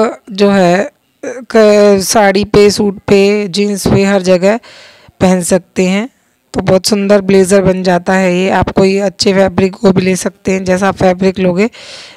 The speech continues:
वैसा आपका लुक आएगा। तो यहाँ पे मेरी थोड़ी सी स्टिचिंग रह गई थी, तो मैंने दोबारा यहाँ पे सिलाई लगाई। सिलाई लगाने के बाद कट्स फिर से लगा दिए ताकि एक भी झोल नज़र ना आए।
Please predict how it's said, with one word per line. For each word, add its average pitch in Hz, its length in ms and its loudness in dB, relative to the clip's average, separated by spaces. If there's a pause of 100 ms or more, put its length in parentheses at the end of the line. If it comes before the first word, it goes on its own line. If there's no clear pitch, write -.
वैसा 196 500 2
आपका 185 240 -2
लुक 180 240 0
आएगा। 170 360 0
तो 196 140 -4
यहाँ 180 320 0
पे 208 160 0
मेरी 196 240 -2
थोड़ी 190 240 2
सी 208 120 0
स्टिचिंग 202 500 -2
रह 190 200 2
गई 190 180 0
थी, 220 220 -4 (420)
तो 208 80 0
मैंने 214 280 2
दोबारा 202 400 2
यहाँ 202 260 -2
पे 190 160 -2
सिलाई 165 380 -2
लगाई। 165 360 -4 (340)
सिलाई 190 260 0
लगाने 196 300 0
के 208 120 0
बाद 196 300 0 (100)
कट्स - 380 -2
फिर 208 140 0
से 226 180 -2
लगा 180 300 2
दिए 196 160 -2
ताकि 208 580 -4
एक 208 140 -2
भी 214 100 0
झोल 180 340 0
नज़र 165 200 -4
ना 165 240 -4
आए। 202 200 -4